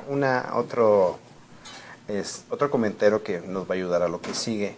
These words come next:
En la actualidad, ¿cuánto cuesta un divorcio de común acuerdo y cuál es la vía más rápida? En este caso, aprovecho, ¿cómo pueden estar en contacto con ustedes, nuestro público, si tienen dudas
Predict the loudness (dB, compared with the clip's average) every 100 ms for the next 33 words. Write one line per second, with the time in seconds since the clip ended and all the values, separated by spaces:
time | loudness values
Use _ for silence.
0 | 0 2 4 2 6 6 6 -2 -2 0
1 | 0 0 0 0 2 2 0 0 0 -2
2 | -2 0 0 2 2 2 0 4 4 6
3 | 2 4 0 0 -4 -4 -4 -6 -6 -4
4 | -6 2 2 2 -4 -8 -16 -18 -2 -2
5 | 2 2 2 -6 -4 -2 -2 0 2 2
6 | 0 -6 -12 -6 -2 -2 -4 -6 -6 -6
7 | -10 -10 -8 -8 -6 -2 0 0 -6 -14
8 | -12 -6 -6 -6 -8 -8 -10 -8 -6 -6
9 | -6 -4 -2 0 2 0 0